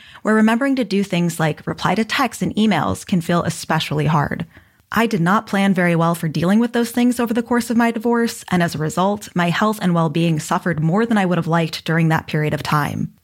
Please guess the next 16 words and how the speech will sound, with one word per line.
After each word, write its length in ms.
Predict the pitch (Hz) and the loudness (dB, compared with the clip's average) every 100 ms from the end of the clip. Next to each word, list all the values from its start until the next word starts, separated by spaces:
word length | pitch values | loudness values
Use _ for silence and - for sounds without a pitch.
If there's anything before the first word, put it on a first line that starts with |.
| - | -2
And 120 | 220 214 | 0 0
to 80 | |
be 120 | 330 254 | -2 -2
clear, 480 | 233 202 170 170 - | 0 2 2 0 -2
I 100 | 233 | -2
don't 240 | 247 285 | 0 -2
hold 220 | - 370 - | -2 -4 -2
any 240 | 185 208 220 | 0 2 2
shame 400 | - 175 190 240 | 2 2 4 2
about 260 | - 190 | 2 -2
how 240 | - 175 180 | -2 0 0
I 100 | 175 | 0
coped 360 | - 165 - | -2 -6 -4
with 100 | 170 | -4
my 120 | 165 151 | -4 -4
grief. 500 | 160 - - - | -4 -4 -8 -16